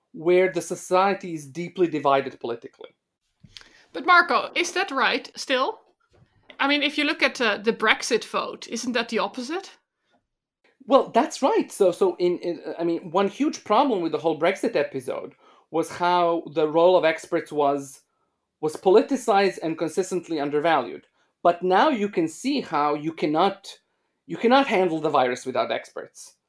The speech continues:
Speaker 1: And, and just look in the United States, which has had the most traumatic experience of political division in a, in a Western democracy. Just look, for example, at the prominence that Anthony Fauci,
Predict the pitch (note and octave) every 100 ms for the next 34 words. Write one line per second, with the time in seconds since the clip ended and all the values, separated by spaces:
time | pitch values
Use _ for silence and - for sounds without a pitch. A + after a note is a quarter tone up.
0 | _ _ _ _ D#3+ D#3 - E3 G3+ A3+
1 | D4 D4+ A3 G3 F3 G3 G3+ - G3 F3
2 | F3 D3+ D3 D3 D3 C#3+ D3 C#3+ - D#3
3 | F#3 G3 G3+ D#3+ - F#3 D#3+ D3+ D3+ C#3
4 | D3+ C#3+ - D3+ C#3+ D3+ C3+ B2+ B2+ B2
5 | G#2+ C3 C3 C3+ C#3 D3+ D#3 D#3+ C#3 -
6 | - - _ _ _ _ A3 - F#3+ B3+
7 | - B3 E3+ D#3 E3 G3 D#3 D3+ - D#3+
8 | D#3+ E3 D3+ D3+ - C#3+ C#3+ D3+ C#3 D3
9 | C#3 D3 C#3 C3+ C3 B2+